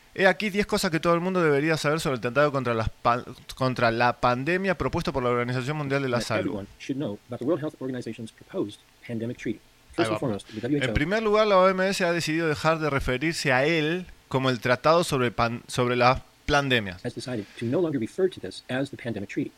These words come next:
Speaker 2: They are now referring
Speaker 1: Ahora se refieren a él como el O M S C A I I, parece independiente,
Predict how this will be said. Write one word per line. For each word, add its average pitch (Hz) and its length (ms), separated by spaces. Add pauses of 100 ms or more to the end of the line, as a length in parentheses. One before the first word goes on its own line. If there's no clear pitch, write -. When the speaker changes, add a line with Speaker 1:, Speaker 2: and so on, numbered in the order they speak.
(220)
Speaker 2:
They 135 100
are 127 60
now 147 140
referring 170 300
Speaker 1:
Ahora 143 320
se 170 120
refieren 160 480
a 165 160
él 185 140
como 175 560
el 160 340 (100)
O 196 200
M 202 260
S 214 380 (140)
C 160 580
A 147 400
I 202 260
I, 185 260
parece 135 380
independiente, 127 720